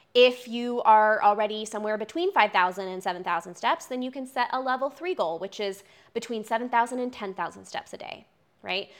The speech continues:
So you're setting a goal for yourself to move more than what you already are. And this is a great way to do it. Give yourself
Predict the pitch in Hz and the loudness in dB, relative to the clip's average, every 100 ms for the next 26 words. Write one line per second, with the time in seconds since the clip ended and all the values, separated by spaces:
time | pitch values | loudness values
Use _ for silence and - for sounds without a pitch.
0 | - - 240 233 233 330 311 370 370 233 | -16 0 0 0 0 6 6 6 0 2
1 | 220 220 220 - 208 196 - 196 180 - | 2 2 -2 -4 -4 -4 -4 -4 -4 -8
2 | 214 214 247 269 226 214 208 202 185 180 | -10 -6 -6 -6 -4 -2 -2 -4 -8 -8
3 | 113 202 202 202 202 - 170 - - _ | -2 0 0 -2 -4 -4 -4 -6 -12 _
4 | _ _ _ 208 214 214 226 240 233 214 | _ _ _ -4 0 0 0 -4 -6 -4
5 | 202 190 196 180 185 160 - _ _ _ | -6 -4 -8 -8 -8 -8 -10 _ _ _
6 | 262 277 269 330 349 - 247 220 226 | 0 0 0 -4 -4 -2 4 4 4